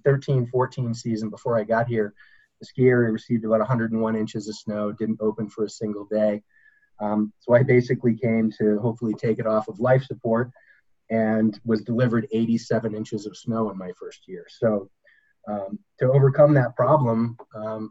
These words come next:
I brought some of the things that I knew from the East, where, uh, we literally shoveled snow out of the woods into fifty-gallon trash cans, ran 'em down the lift to, to build a ramp, and, uh, carried 'em to areas where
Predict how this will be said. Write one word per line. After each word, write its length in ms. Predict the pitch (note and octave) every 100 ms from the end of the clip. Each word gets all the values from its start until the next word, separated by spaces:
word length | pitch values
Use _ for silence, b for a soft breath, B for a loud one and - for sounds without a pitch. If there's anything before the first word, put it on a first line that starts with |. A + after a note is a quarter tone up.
| G#2+
I 40 |
brought 340 | A2 A2+ A#2 A#2
some 200 | A#2+ A#2
of 40 |
the 140 | A2+ G#2+
things 260 | A2+ A2
that 160 | A2+ A2
I 80 | G#2+
knew 220 | G#2+ A2
from 220 | A#2 G#2
the 100 | G#2+
East, 380 | C3+ A#2 A#2+ -
where, 360 | G#2 G#2 G#2 G#2 b b b b _
uh, 160 | G2+ G2+ G2+
we 180 | G#2+ A#2
literally 460 | B2 C3+ C3 B2
shoveled 440 | A#2+ B2+ A#2 A#2+ A2
snow 380 | - A#2 A#2 A2
out 160 | G#2+
of 60 | G#2
the 80 | G2+
woods 320 | A2+ G#2+ G#2+
into 460 | G#2+ G2+ - G2+ G2 -
fifty-gallon 640 | A2 - G#2+ A2+ A2 G#2+ G2 -
trash 340 | - A#2 B2 -
cans, 400 | A2 F#2 F#2 G2+ _ _ _ _ _ G#2
ran 160 | A2+
'em 120 | A2+
down 240 | A2 A2 G#2+
the 80 | G2
lift 340 | A2 A2 -
to, 80 | G2 F#2 -
to 80 | G#2
build 220 | A#2 G#2
a 40 | F#2+
ramp, 400 | G#2 A2 A2 A2+ _ -
and, 400 | F#2 F#2 F#2 F2+
uh, 200 | G2 F2+ -
carried 240 | A2+ G#2+
'em 120 | G#2
to 80 | G#2 G#2
areas 320 | G#2 G2+ G2
where 260 | A2 G2